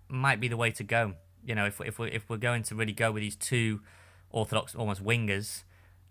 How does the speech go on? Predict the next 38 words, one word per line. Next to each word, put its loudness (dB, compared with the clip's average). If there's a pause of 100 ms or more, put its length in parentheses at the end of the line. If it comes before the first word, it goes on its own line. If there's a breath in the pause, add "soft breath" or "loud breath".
(100)
let's 2
go 4
for 2
three 0
solid 2
centre -2
halves 0
if -4
that's 0
the -4
way 2
we 0
wanna -4
go. 4 (100)
And, 2
and 0 (100)
James 2
Jones, 2
Luke -2
Young 0
looked -6
a -4 (100)
lot -2
better 4
last 2
night. 2 (520 soft breath)
Jordan 2
Davis 2
in -4
there, 0 (160)
Dan 2
Jarvis 0
brought -4
in -4
to -6
freshen -4
things -2
up. -2